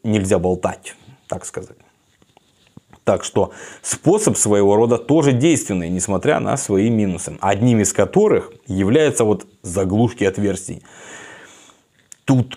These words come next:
как бы уже кто на что гораст. Клей, эпоксидка, саморез, болт. Я не знаю. Но всё это становится уже неким слабым местом в корпусе. Если неправильно доработать, в какой-то момент электролит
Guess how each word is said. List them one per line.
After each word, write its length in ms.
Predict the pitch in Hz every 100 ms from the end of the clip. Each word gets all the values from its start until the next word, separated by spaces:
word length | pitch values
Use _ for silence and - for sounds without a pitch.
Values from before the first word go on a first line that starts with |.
| -
как 380 | 120 101 95 95
бы 100 | 120
уже 260 | 104 104
кто 280 | - - 113
на 140 | 95 92
что 220 | - 101
гораст. 600 | 92 90 80 - - - - -
Клей, 540 | - 120 107 123 123 120
эпоксидка, 800 | - 87 - 117 104 - 113 101
саморез, 800 | 104 - 95 95 98 117 113 92 -
болт. 340 | 117 117 113 - -
Я 640 | - - - - - - -
не 80 |
знаю. 260 | - - - _ _ - - - - - -
Но 140 | 98
всё 200 | 113 -
это 240 | 175 151 110
становится 540 | - 117 135 113 -
уже 140 | 90 107
неким 240 | 95 90
слабым 400 | - 113 98 98
местом 500 | 101 107 92 - 90
в 80 | -
корпусе. 540 | 101 90 - 80 -
Если 640 | 92 143 165 131 123 - -
неправильно 800 | 107 123 131 117 120 107 98 92
доработать, 640 | 98 110 143 202 196 95
в 80 | -
какой-то 400 | 147 240 226 196
момент 480 | 156 147 185 196 135
электролит 800 | 123 123 - 135 170 214 214